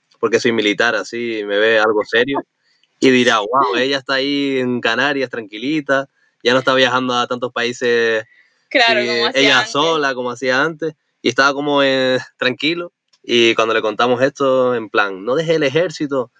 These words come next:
Speaker 2: Sí.
Speaker 1: están locos, Hilaria, ¿por qué no eres tú militar también?". <laughs>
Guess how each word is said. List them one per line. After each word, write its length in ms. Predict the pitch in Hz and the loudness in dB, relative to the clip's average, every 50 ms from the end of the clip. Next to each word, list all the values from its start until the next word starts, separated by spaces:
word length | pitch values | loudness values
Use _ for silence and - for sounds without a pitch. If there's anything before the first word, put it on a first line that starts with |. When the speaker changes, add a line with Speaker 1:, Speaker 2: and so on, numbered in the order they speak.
| _ _ - | _ _ -14
Speaker 2:
Sí. 260 | - - - - 453 370 - - 466 - | -12 -4 0 2 2 2 2 2 0 0
Speaker 1:
están 320 | - - - - - 156 | 0 0 0 0 2 2
locos, 440 | 156 175 190 185 165 151 160 147 131 131 | 2 2 2 2 0 -2 -2 -2 0 0
Hilaria, 380 | 135 160 180 185 175 170 151 | 2 0 0 0 0 -2 -4
¿por 100 | 139 135 | -4 -6
qué 80 | 127 160 | -6 -6
no 80 | 170 | -6
eres 120 | 180 180 165 | -6 -8 -8
tú 100 | - 180 | -6 -4
militar 400 | 175 170 165 151 170 175 175 165 | -4 -2 0 2 2 2 2 2
también?". 400 | 165 156 156 160 175 185 180 156 - | -2 -2 -2 -2 -2 -2 -4 -4 -6
<laughs> 580 | - - 381 - - 480 494 - - 466 494 | -6 -2 2 4 4 4 4 2 -4 -6 -8